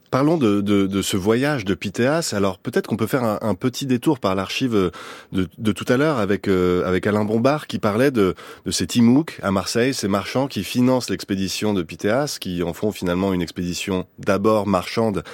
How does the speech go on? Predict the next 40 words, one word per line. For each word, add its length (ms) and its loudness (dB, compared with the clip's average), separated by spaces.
et 280 2
après, 300 -2
euh, 420 0
teintée 320 2
de, 140 0
d'une 200 -2
certaine 260 -4
façon 280 -4
de, 160 -2
de 120 -6
science. 380 0
Euh, 260 2
il 120 0
évoque 320 0
l'ambre, 440 2
l'étain. 440 0
Quel 140 0
regard 260 0
vous 80 -4
portez 320 0
sur 200 -4
cette, 340 -4
sur 160 -10
ce 100 -4
financement 220 0
finalement, 560 2
euh, 180 2
de 100 4
la 140 2
science 400 0
par 240 0
les, 200 0
les 120 0
marchands 320 -2
de 40 0
Marseille ? 360 0
Est-ce 100 -2
que 100 -4
ça, 200 0
c'est 220 -2